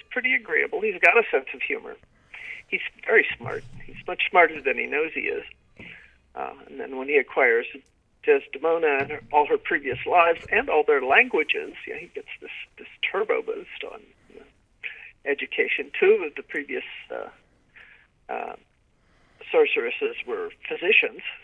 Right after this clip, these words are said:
so he gets, he gets, like, a medical education along with, you know, the six languages and so on. I mean, he wanted to go to university, and his family couldn't afford it, <laughs> you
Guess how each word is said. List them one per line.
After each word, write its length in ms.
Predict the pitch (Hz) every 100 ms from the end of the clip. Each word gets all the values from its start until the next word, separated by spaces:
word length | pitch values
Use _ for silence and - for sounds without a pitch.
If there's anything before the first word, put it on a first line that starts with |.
| -
so 120 | -
he 120 | 143
gets, 180 | 143 - - - -
he 60 | 147
gets, 200 | 147 -
like, 140 | 135
a 40 | 131
medical 440 | 135 165 - 147
education 600 | 135 131 - 160 - 135
along 340 | 120 120 120 131
with, 240 | 139 127 - _ -
you 60 |
know, 80 | 110 -
the 80 | 156 -
six 160 | 151 -
languages 520 | 139 143 139 - 135 139
and 100 | 143 -
so 60 | 120
on. 140 | 120
I 40 | -
mean, 60 | 190
he 80 |
wanted 340 | 302 - 381 277
to 60 | 160
go 160 | 147
to 60 | 147
university, 680 | 143 143 139 226 - 147 135
and 120 | 143
his 80 | 147 -
family 260 | 165 180
couldn't 320 | 175 160 -
afford 320 | - - 226 233
it, 140 | -
<laughs> 20 |
you 80 | -